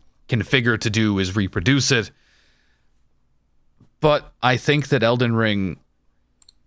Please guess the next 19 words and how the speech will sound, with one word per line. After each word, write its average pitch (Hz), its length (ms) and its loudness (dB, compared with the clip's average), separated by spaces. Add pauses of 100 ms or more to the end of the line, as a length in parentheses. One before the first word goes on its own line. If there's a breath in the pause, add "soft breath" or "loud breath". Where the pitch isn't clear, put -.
(220)
takes - 280 -2
a 127 60 0
constructive 110 680 -2
step - 300 -2
forward 107 680 0 (160)
from 104 200 -4
Dark 92 260 0
Souls 90 400 -2
in 95 320 -4
that 87 300 0 (960)
it's 131 180 -2
kind 151 320 0
of 143 80 0
getting 127 300 0
curious 117 640 0
about 110 600 -2 (600)
the 110 180 0
different 117 720 -2 (580)
ways 113 1120 0